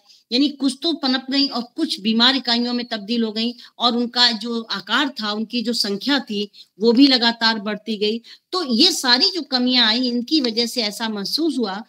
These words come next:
कि जो नई औद्योगिक नीति बनाई जाए उनमें इन सारी चीजों को दूर करने का या जो विकृतियां उनको दूर करने का पूरा प्रयास किया जाए। तो इसके लिए कहा गया कि जो छोटे पैमाने के क्षेत्र हैं उनके, उनके विकास पर बहुत ज्यादा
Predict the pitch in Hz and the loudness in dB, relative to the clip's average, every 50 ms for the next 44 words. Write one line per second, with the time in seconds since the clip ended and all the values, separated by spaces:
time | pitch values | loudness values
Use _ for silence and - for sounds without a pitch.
0 | - - _ _ _ - 294 262 220 262 240 208 196 220 302 320 277 240 220 196 | -18 -20 _ _ _ 2 2 2 4 2 0 2 4 4 4 4 2 0 0 0
1 | 214 220 220 240 233 220 208 220 220 202 220 214 190 196 190 202 226 262 247 208 | -2 -2 -2 -4 -6 -4 -4 -4 -4 -4 -6 -8 -10 -6 -4 -2 0 0 0 0
2 | 202 185 180 185 190 - - _ _ _ - 254 254 269 277 302 311 269 277 285 | -2 -4 -4 -6 -10 -16 -20 _ _ _ 0 2 6 6 6 6 4 2 2 0
3 | 277 - - 226 214 220 269 254 - - 220 196 208 214 202 - 226 214 180 190 | 0 0 0 0 0 2 2 0 0 -2 -6 -6 -6 -8 -6 -6 -6 -4 -2 -4
4 | 208 190 175 - 185 185 190 196 190 - 202 196 202 220 - - - - _ 180 | -4 -4 -4 -6 -6 -6 -4 -6 -6 -6 -6 -6 -8 -8 -12 -16 -20 -18 _ -4
5 | 190 226 226 220 196 240 240 233 214 190 208 - - 208 180 - 262 285 294 269 | 0 0 0 2 0 0 -2 -2 -2 -4 -6 -6 -6 -8 -6 -2 2 2 2 2
6 | 240 226 - 233 220 185 175 233 254 226 - 214 196 196 190 185 196 190 - - | 2 0 -2 -2 -4 -2 -2 -2 -2 -2 -4 -6 -6 -6 -6 -6 -8 -10 -10 -10
7 | 190 180 185 180 180 - 175 175 208 302 339 - - - _ _ _ - 269 254 | -8 -8 -8 -8 -8 -8 -6 -4 -4 -4 -4 -8 -14 -20 _ _ _ 4 6 6
8 | 202 175 156 175 170 170 - _ _ _ _ _ _ - 339 330 311 254 - - | 6 4 0 -4 -8 -12 -16 _ _ _ _ _ _ -2 2 2 2 2 2 2
9 | 370 381 359 359 359 349 - - 269 247 277 277 254 277 294 285 285 311 294 262 | 2 4 4 4 4 2 2 0 0 0 2 2 2 2 0 0 0 -2 -2 0
10 | 320 302 - - 262 262 233 349 370 - - 277 262 247 233 226 240 254 262 233 | -2 -2 -2 -2 -4 -4 -2 -2 -4 -2 -2 -2 0 2 0 0 0 -2 -4 -4
11 | - 254 233 - - - 262 254 - 254 233 214 220 214 214 233 233 - _ _ | -4 -4 -2 -2 -4 -4 -4 -4 -4 -4 -2 0 0 0 0 -2 -4 -10 _ _
12 | _ _ _ _ _ _ _ _ _ _ _ _ _ _ _ _ _ _ _ _ | _ _ _ _ _ _ _ _ _ _ _ _ _ _ _ _ _ _ _ _
13 | _ _ 285 285 311 311 311 - - 392 359 262 - 285 269 294 277 - 370 349 | _ _ 6 8 8 8 8 6 4 4 4 4 4 6 6 6 6 6 4 4
14 | 349 277 269 233 - 240 233 233 240 233 - - - 269 262 254 214 214 196 233 | 4 4 2 0 2 2 2 2 2 0 -2 -2 0 0 0 2 0 0 2 4
15 | 285 233 233 214 208 208 214 233 277 | 4 4 4 2 2 0 -2 -2 -4